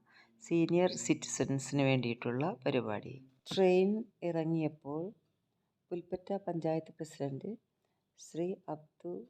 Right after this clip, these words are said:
റഹ്മാൻ പി സി ഞങ്ങളെ സ്വീകരിച്ച് പഞ്ചായത്തിലെ മെമ്പറായിട്ടുള്ള ശ്രീമതി മുഹസിൻ്റെ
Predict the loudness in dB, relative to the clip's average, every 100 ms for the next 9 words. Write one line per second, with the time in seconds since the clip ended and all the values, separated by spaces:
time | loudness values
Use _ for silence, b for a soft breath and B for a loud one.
0 | _ _ -12 -10 -10 -8 -10 -12 _ -12
1 | -12 -12 -12 -12 -12 _ _ _ _ -10
2 | -8 -6 -4 -4 -6 _ -12 -6 -4 -2
3 | -4 -4 -8 -10 -8 -8 -10 _ _ _
4 | _ _ -2 0 2 2 2 2 2 6
5 | 6 6 6 4 4 2 -2 -4 2 4
6 | 2 -2 b b b b _ 0 2 4
7 | 2 4 2 4 2 2 0 2 4